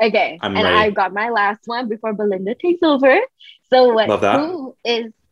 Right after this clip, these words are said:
Speaker 1: your favorite male slash female solo artist? <laughs>
Speaker 2: Ooh, okay. Well, it was, okay. I have a lot to shout out here. I have Grant Kanoki, which, um, Tippett, he's gonna be on season two of Sunset Drive, so I'm really excited for people to hear that.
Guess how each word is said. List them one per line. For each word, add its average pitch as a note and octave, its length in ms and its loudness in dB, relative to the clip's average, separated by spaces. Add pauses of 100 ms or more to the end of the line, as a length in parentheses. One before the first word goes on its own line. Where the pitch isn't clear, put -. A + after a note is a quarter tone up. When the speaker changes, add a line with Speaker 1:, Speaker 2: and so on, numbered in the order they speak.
(140)
Speaker 1:
your G#3 260 -4
favorite G3 600 -2 (260)
male B3+ 380 2
slash A3 300 -4
female D4 420 -2
solo A3 440 -2
artist? C3+ 420 -6 (2250)
<laughs> - 20 0 (400)
Speaker 2:
Ooh, E3+ 960 4
okay. C#3 260 2
Well, C3 180 4
it D3+ 80 2
was, C#3 220 -2 (340)
okay. F#2 320 -4 (300)
I C3 40 0
have D#3+ 160 2
a B2+ 40 4
lot G#2+ 320 0
to A#2+ 60 -4
shout F2+ 260 -2
out D2+ 240 -4
here. A#1 280 -6 (180)
I A#2+ 40 0
have A2 140 -2
Grant A#2 300 -2
Kanoki, G2+ 680 -2
which, G#2 400 -2
um, G2 260 -4
Tippett, G#2 400 0
he's A2+ 200 -10
gonna A#2 140 -6
be A#2 100 0
on C3 100 -2
season A2 240 -2
two B2+ 120 -2
of B2 80 -6
Sunset A#2 300 -4
Drive, F2+ 260 0
so - 100 -8
I'm F2+ 80 -6
really F2 100 -6
excited G2 320 -4
for - 100 -20
people - 180 -10
to G2+ 80 -14
hear G#2 180 -4
that. F2+ 300 -2